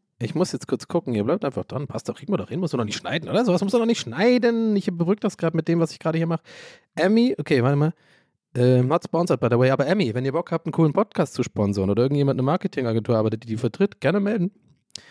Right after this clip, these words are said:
Ich brauch Ads. <laughs> So, warte, nee, jetzt bin ich hier. Emmy-Dent, was ist das denn? So, oh Mann, jetzt sitzt hier wie im Stream. So, warte mal, äh, wo, wie, Emmy Group, Emmy A G, Emmy Kaffee, Iced Kaffee. Warte mal, okay. So, d-, d-, d-, das ziehen wir jetzt durch kurz.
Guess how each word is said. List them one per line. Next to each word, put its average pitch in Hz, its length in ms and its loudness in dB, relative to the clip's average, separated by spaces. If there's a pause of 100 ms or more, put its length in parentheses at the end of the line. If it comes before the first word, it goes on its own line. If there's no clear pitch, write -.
(280)
Ich - 60 -20
brauch - 160 -6
Ads. - 300 -6 (120)
<laughs> - 80 0 (1700)
So, 156 120 -4
warte, 170 180 4
nee, 151 120 2
jetzt 151 160 -2
bin 160 80 -2
ich 139 100 -2
hier. - 160 -4
Emmy-Dent, 113 560 0
was 104 140 -12
ist - 60 -6
das 151 140 -6
denn? 101 180 -6 (360)
So, - 180 -14
oh 98 460 -10
Mann, 98 240 -10
jetzt 107 140 -14
sitzt - 180 -16
hier 107 80 -8
wie 110 80 -2
im 107 100 -2
Stream. 113 320 -2 (240)
So, - 80 -8
warte 160 120 4
mal, 147 120 -2
äh, - 340 -10
wo, 185 180 -4
wie, 185 140 -8 (120)
Emmy 220 240 2
Group, 123 400 -2
Emmy 196 240 0
A 135 100 -4
G, 123 300 -4 (140)
Emmy 202 200 0
Kaffee, 135 460 -4 (320)
Iced - 280 -8
Kaffee. 131 420 -12 (140)
Warte 117 140 -8
mal, 110 180 -6 (180)
okay. 113 240 -4 (500)
So, 165 100 4 (100)
d-, 160 120 -8 (160)
d-, 170 160 0 (160)
d-, 165 160 -10
das 165 220 -8
ziehen 240 140 0
wir 226 40 2
jetzt - 140 -2
durch - 120 -6
kurz. - 200 -12